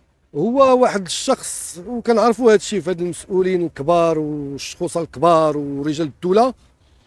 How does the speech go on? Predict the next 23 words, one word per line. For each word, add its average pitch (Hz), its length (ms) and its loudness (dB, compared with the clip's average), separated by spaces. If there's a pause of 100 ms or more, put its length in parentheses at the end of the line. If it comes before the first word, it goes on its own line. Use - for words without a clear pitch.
(500)
واللي 151 440 -4
ما 190 100 2
عجبوش 160 400 -2
حاله 160 600 0 (360)
يمشي 147 440 -6
ينتحر. 233 480 0 (840)
آه، 160 320 2 (180)
<clears throat> 151 240 -4
رجال 190 240 4
الدولة 220 520 0 (300)
كل 214 140 0
ما 208 520 2 (520)
كيكونوا 208 680 2 (200)
داخلين 190 440 2
في - 120 -10
واحد 180 180 -6
المعركة، 196 580 0 (320)
كل 220 100 -2
ما 254 80 2
كيكون 220 260 0
عندهم 202 180 0
المورال 202 420 0
طالع، 233 340 2